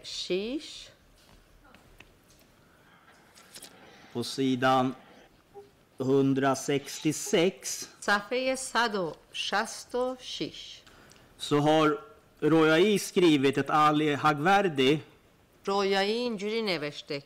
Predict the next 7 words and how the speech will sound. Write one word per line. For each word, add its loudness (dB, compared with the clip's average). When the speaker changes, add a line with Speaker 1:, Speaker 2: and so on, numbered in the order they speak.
Speaker 1:
که -2
علی -4
حقوردی -4
Speaker 2:
avrättades 0
den 0
tolfte 2
Mordad 2